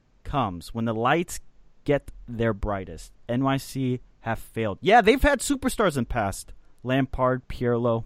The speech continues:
David Villa. But this club is increasingly becoming like their city rivals in New York Red Bulls. Failure in the playoffs.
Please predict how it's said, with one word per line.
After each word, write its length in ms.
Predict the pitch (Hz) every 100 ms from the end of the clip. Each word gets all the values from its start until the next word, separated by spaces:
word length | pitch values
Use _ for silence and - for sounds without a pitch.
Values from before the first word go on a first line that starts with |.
| -
David 340 | 107 104 110
Villa. 280 | 92 104 101 - - - - -
But 240 | 156 -
this 240 | 214 254 -
club 500 | - 180 175 247 233 - - - _ _ _ _
is 180 | 165 -
increasingly 1200 | 220 240 269 - 254 233 - 214 196 180 185 175 - -
becoming 720 | 151 - 190 180 156 139 127
like 400 | 143 156 156 -
their 140 | 151
city 460 | 135 - 147 143 139
rivals 500 | 117 113 101 98 95 -
in 280 | 120 107 - -
New 100 | 127
York 220 | 117 107
Red 200 | 107 98
Bulls. 220 | - 85 - - - -
Failure 400 | - 180 175 185
in 80 | 170
the 80 | 139
playoffs. 580 | - 120 107 - -